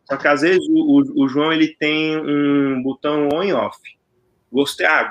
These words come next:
tomou um vinho lá de vinte reais, achou muito bom, nota cinco. Aí ele, "Não, esse aqui eu achei ruim, é nota um."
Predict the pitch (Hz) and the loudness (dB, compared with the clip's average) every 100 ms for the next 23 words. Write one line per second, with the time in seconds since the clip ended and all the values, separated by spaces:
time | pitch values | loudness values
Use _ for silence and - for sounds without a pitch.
0 | - 143 151 170 151 160 156 139 131 175 | -4 0 0 0 0 -2 -4 -6 -6 -6
1 | 202 180 160 151 180 160 147 160 160 202 | -6 -4 -2 -2 -2 -2 -4 -6 -6 -10
2 | - 120 139 196 - - 131 131 131 - | -14 -10 -8 -8 -10 -14 -14 -12 -14 -14
3 | 113 - - _ _ _ _ _ _ _ | -18 -18 -20 _ _ _ _ _ _ _
4 | _ - - 117 143 160 170 160 127 - | _ -12 -2 2 4 4 2 0 -2 -2
5 | 190 156 151 151 170 - - 117 110 123 | 0 0 -2 -4 -4 -2 -4 -4 -4 -4
6 | 139 156 117 95 | -2 -4 -6 -10